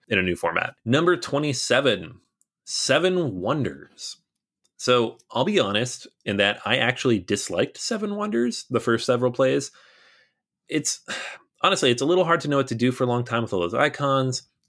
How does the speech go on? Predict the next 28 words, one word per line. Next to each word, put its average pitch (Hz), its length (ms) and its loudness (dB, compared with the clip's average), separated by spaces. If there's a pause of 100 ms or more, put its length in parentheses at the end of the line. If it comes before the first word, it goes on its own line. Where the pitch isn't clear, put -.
(200)
But 117 240 0
once 143 300 2
it 392 140 2
clicks, - 640 -2
the 107 60 0
beauty 143 340 2
of 147 80 2
the 131 80 2
game 104 240 2
becomes 92 600 -4
almost 120 300 0
immediately 92 380 0
apparent. - 400 -6 (240)
It's 123 200 -8
elegant, 131 540 2 (420)
and 110 80 2
with 120 160 -2
all 147 140 4
those 160 120 4
expansions, 113 640 0
the 95 80 -6
tension 110 360 -2
and 90 120 -2
strategy 92 400 2
ramps 90 320 -2
up 92 240 0
even 131 300 2
higher, 95 500 0